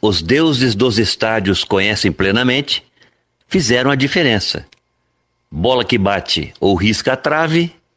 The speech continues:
não é gol. A entrada do zagueiro William Gomes, que na véspera do jogo enalteceu a confiança e a união do grupo, do atacante Léo Itaperuna e do lateral esquerdo Júnior Prego,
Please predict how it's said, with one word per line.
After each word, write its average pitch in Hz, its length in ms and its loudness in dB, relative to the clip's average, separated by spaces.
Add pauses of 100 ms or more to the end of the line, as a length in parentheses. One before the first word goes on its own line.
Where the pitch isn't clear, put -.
(280)
não 127 280 2
é 135 60 2
gol. 76 240 -4 (1400)
A 107 100 -2
entrada 131 400 2
do 131 120 0
zagueiro 123 380 2
William 147 220 2
Gomes, 110 680 0 (580)
que 98 80 0
na 101 100 0
véspera 110 520 0
do 92 100 2
jogo 101 580 0 (160)
enalteceu 110 720 0
a 90 60 0
confiança 110 640 0
e 101 60 2
a 98 40 4
união 98 280 2
do 87 100 2
grupo, 101 500 0 (720)
do 95 140 0
atacante 123 500 0
Léo 131 320 2
Itaperuna 123 840 0 (680)
e - 80 -4
do 101 100 2
lateral 113 400 2
esquerdo 110 400 0
Júnior 120 360 2
Prego, 117 540 0